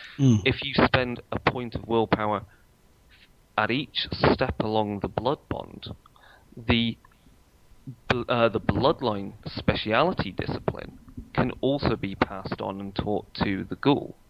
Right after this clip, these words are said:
Speaker 2: So you
Speaker 1: Right.
Speaker 2: can get very specialized ghouls. So obviously you've invested a hell of a lot in them. This very
Speaker 1: Yeah.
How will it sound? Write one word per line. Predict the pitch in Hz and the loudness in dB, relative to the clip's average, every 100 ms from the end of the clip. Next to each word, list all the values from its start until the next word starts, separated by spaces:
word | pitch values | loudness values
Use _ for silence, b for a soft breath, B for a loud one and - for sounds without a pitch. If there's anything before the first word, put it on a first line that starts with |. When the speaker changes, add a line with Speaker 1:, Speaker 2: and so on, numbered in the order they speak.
| _ B B B - | _ B B B 2
Speaker 2:
So | |
you | 101 117 | 6 6
Speaker 1:
Right. | |
Speaker 2:
can | - 127 | 4 0
get | - 107 | 0 2
very | 131 147 | 4 6
specialized | - 120 - 135 - 95 90 87 - | 6 4 4 2 0 -2 -2 -4 -4
ghouls. | 90 85 117 | -6 -2 2
So | 98 | 4
obviously | - 143 120 107 | 4 6 4 2
you've | 104 107 | -2 -2
invested | 120 117 123 - 104 - b b b - | -2 0 0 0 0 -2 b b b -12
a | - | -2
hell | - - 151 143 | 2 4 6 4
of | 101 | 2
a | |
lot | 107 110 - | 0 0 2
in | 120 110 | 0 -2
them. | - - - _ _ _ _ - | -8 -12 -14 _ _ _ _ -6
This | 113 - | -2 2
very | 113 | 4
Speaker 1:
Yeah. | 113 | 4